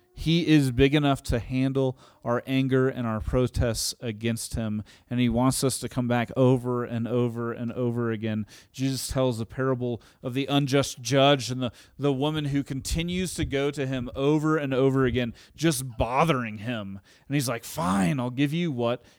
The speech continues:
you want. I will give you justice." And he says that is how we should treat God, just to bug him over and over and over again. That is a part of being in that relationship, is remembering that God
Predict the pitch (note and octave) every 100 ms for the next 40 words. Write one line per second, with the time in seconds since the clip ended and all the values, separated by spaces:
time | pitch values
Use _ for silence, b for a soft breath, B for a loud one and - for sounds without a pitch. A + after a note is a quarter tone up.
0 | b C3 D#3 C#3+ D3 E3+ - G#2+ B2 C#3+
1 | A#2 A#2 A#2 A#2+ A2+ A#2 A#2 - G#2+ F2+
2 | - - B B B C3 - C3 A2+ B2+
3 | C#3 E3 C#3 C3+ C3 C3 C3 A#2 - A2+
4 | - - G2 F2+ F#2 - b b C3+ -
5 | C3 G#2+ A#2 C3 C3 B2 G#2+ G2+ C#3 C3+
6 | C3+ B2+ C3+ B2+ b - A#2 C3 C3 B2+
7 | A#2+ A#2+ - b - G#2+ A2 A#2+ A2 A2+
8 | G#2 G2 G2+ G2 G#2+ B2 C3 C#3 C#3 A#2
9 | A2+ - B2+ B2+ A#2+ G#2+ A#2 A#2 A2+ G#2
10 | A#2 A2 G2+ A2+ G#2 A2 A2+ - G2 -
11 | F#2 B B B B2 G#2+ A2+ A#2 B2+ B2
12 | A#2+ A2+ A2 - A#2+ A#2 A#2 B2 B2 B2+
13 | B2+